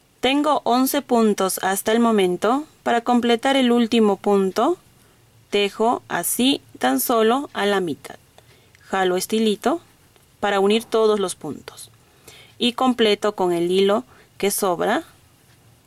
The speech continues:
el último punto alto, para que quede bien seguro nuestro tejido y no se desteja. Ahora sí tengo doce puntos altos, doce. Voy a unir en la tercera cadena con punto deslizado.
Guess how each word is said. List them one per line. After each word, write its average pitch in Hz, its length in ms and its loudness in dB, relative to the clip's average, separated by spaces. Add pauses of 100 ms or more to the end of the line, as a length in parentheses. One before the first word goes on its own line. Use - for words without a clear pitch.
el 226 260 2
último 240 580 2
punto 190 420 0
alto, 117 340 -8
para 269 220 0
que 330 120 -2
quede 220 260 2
bien 254 260 0
seguro 208 360 2
nuestro 214 460 2
tejido 202 420 0
y 202 60 2
no 208 200 2
se 208 180 0
desteja. - 520 -8 (640)
Ahora 185 280 0
sí 262 180 0
tengo 233 460 2
doce 233 440 0
puntos 214 680 0
altos, - 720 -8 (180)
doce. - 560 -4 (2750)
Voy 185 360 0
a 202 100 0
unir 254 340 2
en 190 140 2
la 180 80 0
tercera 202 460 -4
cadena 226 420 2
con 190 260 -4
punto 202 520 0
deslizado. 175 800 -4